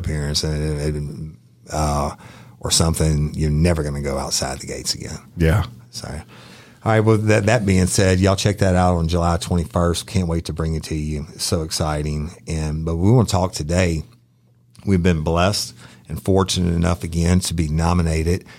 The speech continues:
Speaker 1: in different categories for the twenty twenty-two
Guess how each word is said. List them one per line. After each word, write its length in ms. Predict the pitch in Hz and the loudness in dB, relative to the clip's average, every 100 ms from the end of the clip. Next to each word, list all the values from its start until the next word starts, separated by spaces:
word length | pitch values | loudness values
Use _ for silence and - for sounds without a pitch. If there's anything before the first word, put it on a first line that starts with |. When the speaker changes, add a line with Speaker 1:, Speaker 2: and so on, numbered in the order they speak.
| - - - - | -20 -20 -16 -4
Speaker 1:
in 340 | 82 80 78 - _ _ - | -2 0 -2 -8 _ _ -4
different 300 | 104 110 87 | -2 -2 -2
categories 680 | 90 80 80 80 80 85 | 0 0 0 -2 0 -2
for 480 | - 90 80 80 80 - _ - | -2 -2 -2 -2 -4 -8 _ -12
the 380 | 85 78 76 76 - | -8 -6 -6 -8 -8
twenty 340 | - 98 95 | 0 2 2
twenty-two 760 | 92 95 90 87 95 85 85 | 0 0 0 0 0 0 -2